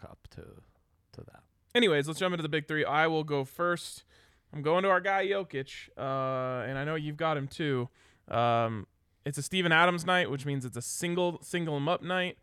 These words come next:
Speaker 1: Yes.
Speaker 2: Um, and it's also just the Pelicans saying, like, "You can have thirty."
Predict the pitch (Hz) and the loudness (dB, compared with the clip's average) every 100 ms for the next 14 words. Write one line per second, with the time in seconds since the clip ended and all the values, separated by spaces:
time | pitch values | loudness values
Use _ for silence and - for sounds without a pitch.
0 | - 85 - - - 131 127 123 - _ | -12 -12 -12 -12 -4 0 0 -2 -8 _
1 | _ _ - - - - - 170 175 165 | _ _ -20 -20 -20 -20 -6 0 2 6
2 | 190 185 180 170 156 160 151 147 135 139 | 6 6 0 -2 2 4 4 2 0 0
3 | 127 120 110 127 117 120 107 95 - 69 | 0 -2 -4 -6 -6 -4 -4 -4 -8 -10
4 | - | -10